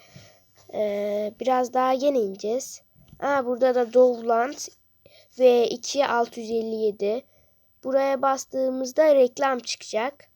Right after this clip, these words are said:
Reklam, ama ben indirdiğim için şey olacak. Bende reklam çıkmıyor arkadaşlar. Hatta dur, bir daha çık. Orada,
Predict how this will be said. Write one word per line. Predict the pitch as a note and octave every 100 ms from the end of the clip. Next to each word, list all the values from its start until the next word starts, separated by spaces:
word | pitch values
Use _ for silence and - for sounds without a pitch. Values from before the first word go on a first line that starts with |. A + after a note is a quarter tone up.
| _ _ _ B3
Reklam, | B3 B3 B3+ B3+ - _ _ _ _ -
ama | A#3+ B3
ben | B3 B3
indirdiğim | B3 A#3+ B3 A#3+ B3 A#3+ A3+
için | - D4+ E4 _ _ _ _ _ -
şey | - B3+
olacak. | A3 G#3+ A3 -
Bende | A#3 A3+ A#3
reklam | A#3 A#3 A3+ A#3
çıkmıyor | - A#3+ - F#3+ G3 A3 D4 _ _ _ _
arkadaşlar. | - - - - - - B3+ - _ - _ _ _
Hatta | A#3+ A#3+ A#3+ A#3 A3
dur, | A3 A3
bir | G#3+
daha | A3+ G#3
çık. | - - _ _ _ _ _ - - _ _ _ -
Orada, | A#3+ B3 C#4+ C#4+